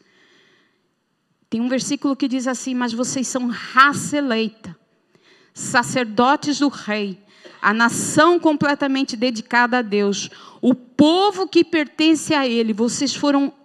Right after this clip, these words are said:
escolhidos para anunciar os atos poderosos de Deus que o chamou da escuridão para a sua maravilhosa luz." Nós somos sacerdotes desse reino,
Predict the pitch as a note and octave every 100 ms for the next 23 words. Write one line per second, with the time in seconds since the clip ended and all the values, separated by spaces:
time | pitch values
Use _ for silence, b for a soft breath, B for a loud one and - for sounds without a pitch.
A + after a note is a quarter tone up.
0 | _ D#4 G4 A4+ - - F4 C4 B3 F3
1 | E3+ - B B B A#3 A3+ A#3 C#4 E4
2 | - - D4 C4 B3+ A#3 A#3 A3 - -
3 | C4 C4 C4+ B3+ A#3 A#3+ A#3 G3 F#3+ G3+
4 | G#3+ G#3+ - D4 - E4 C#4+ C#4 B3 -
5 | C#4 C4 B3+ F#3 F#3 F3+ b b b -
6 | A3 - - A#3 A3+ G3+ G3 F#3+ F#3+ F#3
7 | F3+ F#3 F3+ E3+ E3+ - - _ _ _
8 | _ _ _ _ - A#3 A#3 B3+ B3 -
9 | A3+ - B3+ G#3+ G#3 G#3+ - F#3 E3+ F#3
10 | G3 F3+ G3+ G3 F#3 F3+